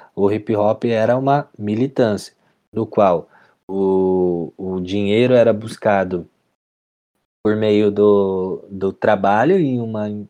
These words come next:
empresa qualquer, e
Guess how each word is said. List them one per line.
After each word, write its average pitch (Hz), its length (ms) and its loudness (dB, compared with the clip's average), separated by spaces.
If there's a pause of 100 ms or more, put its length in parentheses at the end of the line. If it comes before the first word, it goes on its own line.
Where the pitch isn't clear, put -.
(120)
empresa 104 680 -2 (360)
qualquer, 98 600 -8 (920)
e 147 380 2